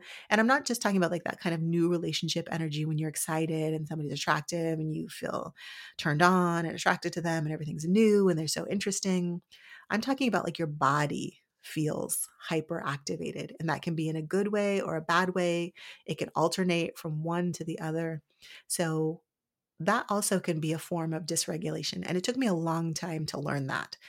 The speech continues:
I used to think that was a positive way to feel, but I've discovered that when I feel that dysregulation, that hyperactivation in my nervous system,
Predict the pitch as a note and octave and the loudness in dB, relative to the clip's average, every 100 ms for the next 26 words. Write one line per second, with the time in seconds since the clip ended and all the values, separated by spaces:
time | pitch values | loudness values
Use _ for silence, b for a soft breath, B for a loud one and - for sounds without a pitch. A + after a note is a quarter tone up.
0 | B B F3+ F3 G3 - G3 F3 F3+ - | B B -2 0 0 0 0 -2 -2 -4
1 | D#3+ D#3+ - E3 E3 D#3+ D#3+ D#3+ D#3+ - | -4 -4 -4 -2 0 0 0 -2 -6 -14
2 | - E3 D#3+ D#3 D#3+ D3+ D#3 - D3 - | -8 -4 -4 -4 -8 -6 -6 -4 -6 -10
3 | _ _ F3 F3 F3+ F3+ - F#3+ G3 F3 | _ _ 0 2 2 0 0 2 2 0
4 | F3 F3 E3+ D#3+ G#3 G#3+ G3 F#3+ F3 - | -4 -4 -2 -2 0 0 0 -2 -4 -2
5 | - E3+ D#3+ E3+ E3 E3+ D#3 D#3+ - F#3+ | -4 -6 -2 -2 -2 -4 -4 -6 0 0
6 | G3 G3+ - E3+ E3 E3 D#3+ D#3+ D#3+ D#3 | 2 0 0 -4 -2 -2 -2 -4 -4 -6
7 | B B B - E3+ E3 D#3+ D#3+ E3 E3 | B B B -2 0 2 0 0 -2 -4
8 | - E3+ D#3+ | -6 -6 -6